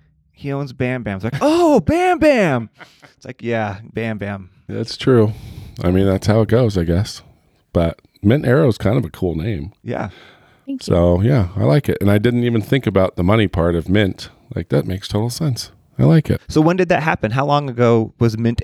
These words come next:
Speaker 1: Arrow kind of created?
Speaker 3: So in twenty thirteen, I started Mint Arrow, and it was after my first daughter was born,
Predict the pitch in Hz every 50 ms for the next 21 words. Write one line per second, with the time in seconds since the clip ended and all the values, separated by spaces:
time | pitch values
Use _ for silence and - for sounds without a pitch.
0 | - 110 113 113 113 110 104 104 101 98 98 - 123 107 104 95 - - - 113
1 | 107 104 98 101 - - - - - _ _ _ - - - - - - - _
2 | - _ _ _ _ _ - - - 196 - 226 214 214 208 208 202 202 196 -
3 | - 214 208 202 202 196 - _ - - - - 233 233 226 240 254 240 - -
4 | - 226 208 - - - - 220 190 170 160 160 165 - - 175 180 175 - -
5 | 180 180 185 185 180 185 180 175 185 - - - 180 175 170 170 165 160 - -
6 | - 185 180 - - 185 180 170 - - - - 202 226 233 - - 254 254 247
7 | 233 220 214 202 190 190 190 190 190 - - 208 214 208 - - 196 190 185 185
8 | 185 190 190 - - 170 170 185 233 247